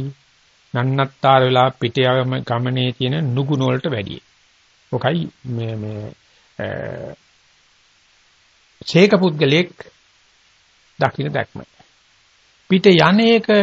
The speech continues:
නුගුණ වැඩි, ආපහු එන එක ගුණ අඩුයි කියන්නේ පෘථග්ජනය.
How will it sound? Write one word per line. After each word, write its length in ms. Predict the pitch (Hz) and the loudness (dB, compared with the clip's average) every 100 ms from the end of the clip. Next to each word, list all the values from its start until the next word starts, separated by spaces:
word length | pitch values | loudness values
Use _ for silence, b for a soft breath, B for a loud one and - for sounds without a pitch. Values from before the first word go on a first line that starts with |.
| 196 - | 2 -4
නුගුණ 440 | 139 160 185 240 | 0 2 4 4
වැඩි, 340 | 202 135 113 135 175 | 4 2 0 -2 2
ආපහු 380 | 156 175 190 | 2 2 2
එන 140 | 185 180 | 2 2
එක 120 | 180 | -2
ගුණ 220 | 143 170 | -2 0
අඩුයි 420 | 180 147 170 226 202 | 2 2 2 2 2
කියන්නේ 300 | 202 208 233 | 2 2 0
පෘථග්ජනය. 500 | 185 170 120 98 | -2 -2 -4 -8